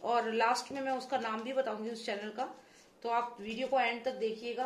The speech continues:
तो चलिए जानते हैं कि सुशांत सिंह राजपूत के जो हत्यारे थे वो कहाँ से निकल के गए थे। क्या वो भीड़ में शामिल हो गए थे?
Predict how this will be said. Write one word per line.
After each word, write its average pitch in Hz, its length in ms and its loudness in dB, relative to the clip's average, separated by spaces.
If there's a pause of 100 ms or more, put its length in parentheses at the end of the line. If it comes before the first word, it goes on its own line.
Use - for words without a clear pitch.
(960)
तो 247 400 4 (380)
चलिए 311 260 4
जानते 269 320 6
हैं 311 200 2
कि 311 120 -2
सुशांत 269 420 2
सिंह 277 160 -4
राजपूत 240 420 2
के 277 100 -2
जो - 100 -2
हत्यारे 226 480 2
थे 247 180 -2 (640)
वो 294 80 0 (120)
कहाँ 302 340 4
से 339 120 0
निकल 269 300 2
के 269 120 -2
गए 208 220 2
थे। 196 140 -6 (840)
क्या 285 160 8
वो 311 540 4 (1500)
भीड़ 214 300 -4
में 320 120 2
शामिल 302 340 0
हो 302 100 4
गए 302 160 2
थे? 320 140 -2